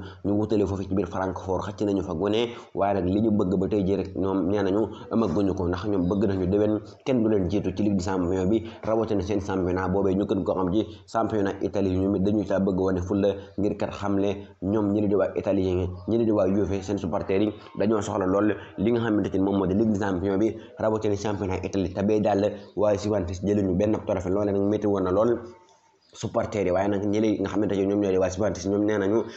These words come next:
ñu ngi ciy liggéey bu baax a baax. Kon nag dañuy jóge Corriere dello Sport wutali Torino, fekk fa Tutto Sport. Moom nag dafa ñëw rek ci kustik ci lépp yem na, quitté na Francfort,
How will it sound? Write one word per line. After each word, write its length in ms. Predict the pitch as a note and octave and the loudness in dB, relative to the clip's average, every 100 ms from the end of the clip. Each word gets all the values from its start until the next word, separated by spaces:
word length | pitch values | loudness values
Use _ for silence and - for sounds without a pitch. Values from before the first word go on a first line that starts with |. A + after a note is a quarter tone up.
| - F#2 | -10 -2
ñu 100 | A2+ | 0
ngi 100 | A2+ | 2
ciy 100 | A2 | 2
liggéey 280 | G2 F#2+ G#2 | 2 2 2
bu 100 | F2+ | 2
baax 200 | F#2+ F#2 | 0 0
a 40 | A2 | 0
baax. 180 | G#2+ G#2+ F2 - - - | 0 -2 -6 -8 -10 -2
Kon 100 | A#2+ | 0
nag 160 | G#2+ | 2
dañuy 220 | G#2+ G#2+ G2+ | 2 2 2
jóge 220 | G2+ F#2 | 0 0
Corriere 300 | A2+ G#2+ G2+ | 0 2 2
dello 160 | F#2 G#2 G2 | 2 0 0
Sport 260 | F#2+ F#2 F#2+ | -4 -2 0
wutali 340 | A2 A2+ G#2 | 2 2 0
Torino, 500 | A2+ G#2 G2 G#2 G#2 G#2 - - | 0 0 2 0 -2 -6 -16 -4
fekk 200 | G#2 - | -4 -4
fa 100 | G#2+ | -6
Tutto 440 | - A2+ G#2 G#2 - A2+ | -2 -2 2 0 2 -2
Sport. 580 | - G#2+ F2 F2+ - - | 0 0 0 -2 -8 -2
Moom 200 | G#2+ G#2+ | 0 2
nag 120 | F#2+ | 0
dafa 180 | F#2+ G2+ | -2 -2
ñëw 140 | G2 | -2
rek 160 | F#2 F#2 | -2 -4
ci 80 | - | -6
kustik 360 | A#2 - G#2 | -6 -4 -6
ci 120 | - G2+ | 0 0
lépp 220 | A2 G#2+ | 0 0
yem 280 | G2+ G2 F2+ | 0 2 2
na, 180 | G2 G2 - - | 0 -2 -6 -8
quitté 200 | A#2+ A2+ | -4 0
na 100 | G#2+ G2 | 0 0
Francfort, 600 | G#2 G2 F#2 F#2+ G2 | -2 -2 -2 0 0